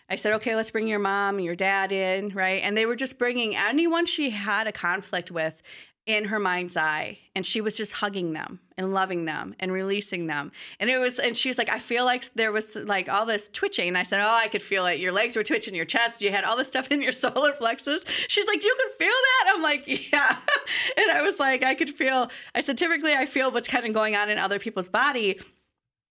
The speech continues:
I said, "I, I don't always see what they see." And so I'm okay with that, because some people, they've gone through some things, or maybe they were the victimizer or whatever it is that they have to heal. That's for them. That's their journey. So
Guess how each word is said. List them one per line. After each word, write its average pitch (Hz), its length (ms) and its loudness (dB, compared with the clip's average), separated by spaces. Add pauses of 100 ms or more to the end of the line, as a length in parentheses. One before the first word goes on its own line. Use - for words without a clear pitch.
(100)
I 202 80 0
said, 220 180 0
"I, 220 260 0
I 214 100 0
don't 247 360 2
always 226 380 2 (120)
see 185 540 0 (560)
what 202 400 0
they 190 180 0
see." 247 560 0
And 220 220 -2
so - 180 -4
I'm 220 360 -2
okay 233 460 0
with 185 120 0
that, 165 280 -2
because 233 300 -4
some 233 220 0
people, 240 560 0 (280)
they've 233 360 0
gone 226 340 2
through 220 220 -2
some 175 180 -2
things, 175 380 -2
or 208 80 0
maybe 254 300 2
they 330 120 2
were 339 160 0
the 320 140 0
victimizer 262 800 0
or 175 280 2
whatever 311 480 2
it 294 80 0
is 247 220 0
that 208 180 -2
they 208 140 0
have 208 200 0
to - 100 -6
heal. 202 320 -2
That's 262 260 -2
for 381 180 -2
them. 196 300 0
That's 196 260 -2
their 190 300 0
journey. 190 500 -2
So 220 320 0